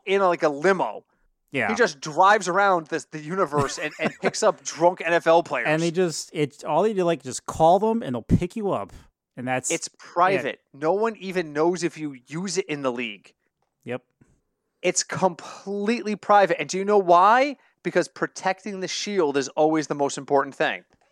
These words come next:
Speaker 2: That's true.
Speaker 1: And this is the kind of shit that happens when you don't take those things seriously. So beyond that, the Raiders are five and two. They are a game up on the Chargers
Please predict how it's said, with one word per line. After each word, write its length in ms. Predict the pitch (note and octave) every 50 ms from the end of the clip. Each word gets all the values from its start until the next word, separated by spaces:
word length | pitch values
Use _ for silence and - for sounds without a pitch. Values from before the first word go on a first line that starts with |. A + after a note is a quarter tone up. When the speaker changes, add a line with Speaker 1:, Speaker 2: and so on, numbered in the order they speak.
| _ _ _
Speaker 2:
That's 240 | - A2 G#2 - -
true. 280 | - D3 E3 C#3+ A2 - _ _ _ _ _ _ _ _ _ _ _ _ _ _ _ _ _ _ _ _ _ _ _ _ _ _ _ _ -
Speaker 1:
And 200 | - C#3+ C#3+ C#3+
this 160 | E3 D#3+ -
is 60 | F#3+
the 100 | F#3 G#3
kind 260 | - - G3 F3 F3 F3
of 60 | D#3+
shit 240 | - - F3 D#3 -
that 120 | E3 D3
happens 560 | - - - G#3 G3 - - C3+ B2+ C3+ C3 - _
when 120 | D3 C#3+ C#3+
you 100 | C#3+ C#3
don't 360 | - - D3+ C#3 C#3 C#3+ - _ _ _ _ _ _
take 220 | - D3+ C3+ -
those 160 | - C3+ - -
things 120 | C#3 -
seriously. 440 | - F#3 F#3 E3 C#3 - - G2+ - _ - - - _ _ _ _ _
So 420 | - - G3+ F#3 E3+ E3+ E3 - _ _ _ _ _ _ _ _ _ _ _
beyond 380 | E3+ E3+ G3+ C#4 E4+ F4 C4+ F3
that, 300 | C#3+ A#2+ A#2+ D3+ - - _ _ _ _ _ _ _ _
the 80 | - D#3
Raiders 360 | D#3 A#3 C#4+ E4 E4 C4+ -
are 60 | A#3 -
five 300 | - A#3+ A#3 A3 G3+ F#3
and 100 | F#3 -
two. 340 | - - G3+ D3+ A2 G2 - _ _ _ _ _ _ _ _ _ _
They 260 | - E3 A3 C4 D4 - -
are 320 | F#3 F#3+ F3+ F3 E3+ E3 -
a 80 | D#3 D3+
game 460 | B2 _ - F3 G3 A#3+ C4+ C4 A3+ -
up 240 | F#3+ F#3+ F#3 - - -
on 140 | E3+ E3+
the 80 | D#3+ F#3+
Chargers 580 | - - - F3 E3 D3+ C3 C3 A#2+ A#2+ A#2+